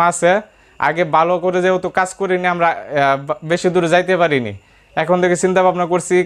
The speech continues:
কিভাবে ভালো ভিডিও করে আর ভালো কোয়ালিটি দিয়ে, ভালো সাউন্ড দিয়ে আমরা কিভাবে ভালো কিছু করতে পারি, আপনাদেরকে ভালো কিছু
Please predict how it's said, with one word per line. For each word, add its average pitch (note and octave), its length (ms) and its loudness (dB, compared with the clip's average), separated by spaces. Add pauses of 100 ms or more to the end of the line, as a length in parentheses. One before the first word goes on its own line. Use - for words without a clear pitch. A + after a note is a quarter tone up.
কিভাবে E3 320 2 (200)
ভালো D#3+ 180 0 (640)
ভিডিও E3+ 420 2
করে E3 160 2 (100)
আর D3+ 80 -2 (180)
ভালো D#3+ 240 2
কোয়ালিটি F3+ 360 0 (100)
দিয়ে, D#3 160 0 (200)
ভালো D3+ 140 0 (140)
সাউন্ড F3 300 0
দিয়ে E3 200 4
আমরা D#3 140 -2 (100)
কিভাবে D#3+ 300 0 (200)
ভালো D#3 220 2
কিছু E3 160 -8 (100)
করতে F3+ 280 -2
পারি, E3 200 4
আপনাদেরকে D#3 400 -4 (120)
ভালো D3+ 220 2
কিছু E3 140 -6